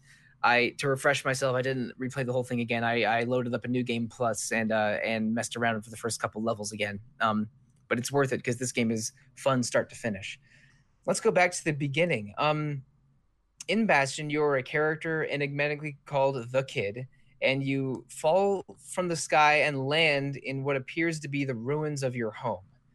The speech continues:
And, uh, it's unclear what's happening at first. Uh, there's a mysterious narrator, um, speaking about your every action, like, "The kid didn't know what hit him."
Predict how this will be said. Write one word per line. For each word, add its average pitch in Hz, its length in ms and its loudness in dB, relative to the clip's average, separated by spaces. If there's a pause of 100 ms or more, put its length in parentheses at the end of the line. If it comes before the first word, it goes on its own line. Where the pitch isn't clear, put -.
(420)
And, 131 380 2
uh, 117 460 2 (640)
it's 120 100 -6
unclear 175 340 2
what's 175 120 2
happening 151 320 2
at - 100 -2
first. 131 560 -2
Uh, 120 220 2
there's 135 300 0
a 123 160 2
mysterious 143 600 0
narrator, 127 720 2 (100)
um, 113 440 -2
speaking 143 560 -4
about 135 200 4
your 131 120 0
every 131 280 2
action, 127 540 -2 (380)
like, 110 340 0 (140)
"The - 60 -20
kid 90 420 -8
didn't 87 220 -18
know 82 200 -12
what 76 180 -16
hit 104 180 -12
him." - 160 -12